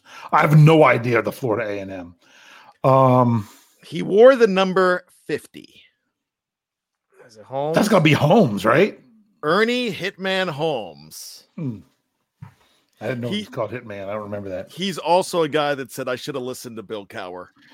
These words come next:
Speaker 2: I felt underappreciated and I left." He said, "You will not get the same treatment from the Rooneys anywhere else, and you really need to stick around."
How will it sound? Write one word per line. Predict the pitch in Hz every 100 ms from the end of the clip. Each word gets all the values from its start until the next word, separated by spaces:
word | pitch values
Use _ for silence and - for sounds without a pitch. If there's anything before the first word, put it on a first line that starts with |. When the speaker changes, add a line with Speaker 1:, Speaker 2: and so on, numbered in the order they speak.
| - -
Speaker 2:
I | 139
felt | - 160 143
underappreciated | 156 151 147 139 139 139 127 127
and | 123
I | 120
left." | 110 123 123 -
He | 120
said, | 120 - 127
"You | 120 131
will | 127 123
not | 120 120
get | 120 107
the |
same | - 117 107
treatment | - 117 104 104 104 _ _ _ 92
from | - 139 131
the | 123
Rooneys | 113 123 117 110 104 - - -
anywhere | 120 113 107 104
else, | 98 98 - - -
and | 131 113 120
you | 123
really | 123 120
need | 110
to | 113
stick | - 104 95
around." | 85 71